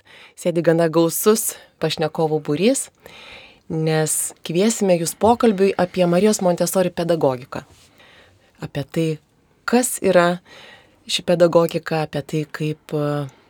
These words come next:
ji plėtojasi Lietuvoje. Ir šiandien studijoje turiu keletą tėvų, kurie, na, leidžia savo vaikus į darželį ir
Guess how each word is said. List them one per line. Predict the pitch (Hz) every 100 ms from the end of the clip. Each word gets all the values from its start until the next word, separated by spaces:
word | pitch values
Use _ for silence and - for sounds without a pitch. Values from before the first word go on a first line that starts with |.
| -
ji | 151
plėtojasi | 156 147 - 151 147 156
Lietuvoje. | 139 135 131 135 143 226 247 - - - - - _ -
Ir | 147 143 147 143
šiandien | - 160 151 147
studijoje | - 156 151 147
turiu | 147 147 143 - _ _
keletą | - 151 147 147 - 147 143 135 _ _ _ _ -
tėvų, | 151 135 208 233
kurie, | - 160 156 151 147 _ _
na, | 151 151 165 165
leidžia | 151 170 202 220
savo | - 160 156
vaikus | 156 - 175 -
į | 151
darželį | 156 147 165 175 180 170 - - - - - _
ir | 151